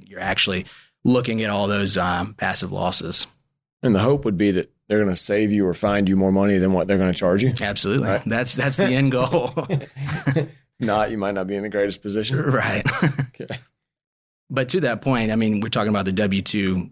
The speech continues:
Speaker 1: uh, wage earners.
Speaker 2: Yeah.
Speaker 1: There, there aren't as many opportunities in that scenario for, for a C P A to go back and, and find things. Um,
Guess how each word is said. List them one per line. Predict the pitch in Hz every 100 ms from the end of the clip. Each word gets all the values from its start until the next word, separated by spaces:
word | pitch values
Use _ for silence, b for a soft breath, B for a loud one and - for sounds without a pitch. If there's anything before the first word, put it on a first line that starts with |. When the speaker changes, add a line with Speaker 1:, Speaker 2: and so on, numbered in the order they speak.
| -
Speaker 1:
uh, | 90 95
wage | 101 101 101
earners. | 101 101
Speaker 2:
Yeah. | 92 85 - -
Speaker 1:
There, | 143
there | 139 139 139
aren't | 170 117
as | 127
many | 123 120 110
opportunities | 110 87 82 101 101 92 92 85
in | 85 92
that | 90 90
scenario | - 90 90 87 87
for, | 90 95 90 85
for | 76 92
a | 87
C | 98
P | - -
A | 87
to | 85
go | 87 87
back | 85 90 -
and, | 165 82 -
and | 180 165
find | - 170 175
things. | 170 180 175 - B B B -
Um, | - 80 82 80